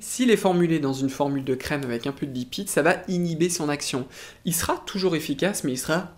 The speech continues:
euh, beaucoup plus doux, tout simplement. Vous avez celui-ci de chez Paula Choice, le Daily Smoothing Treatment cinq pour cent A H A, qui est une,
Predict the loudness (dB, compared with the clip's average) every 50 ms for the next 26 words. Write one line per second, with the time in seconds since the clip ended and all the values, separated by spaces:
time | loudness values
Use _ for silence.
0 | -4 0 0 0 0 2 2 0 0 2 0 -2 0 0 0 2 2 0 0 0
1 | 0 0 0 -2 -2 0 2 2 4 4 2 0 -2 -6 -14 -14 -14 -14 -14 -16
2 | -18 -16 -12 -8 -4 -2 2 6 8 8 8 8 6 4 4 2 2 2 2 2
3 | 0 -2 -2 -2 -4 -2 -2 -2 0 -2 -2 0 2 4 4 4 4 2 2 2
4 | 2 2 2 0 -2 0 0 0 0 -2 0 2 2 2 2 0 -4 -4 -2 -2
5 | -2 -2 -2 -4 -4 -4 -6 -6 -4 -4 -4 -2 -2 -2 -4 -6 -6 -6 -8 -6
6 | -4 -2 -2 0 0 0 -2 -2 -2 -2 -2 -4 -4 -6 -8 -6 -6 -8 -8 -4
7 | -2 0 0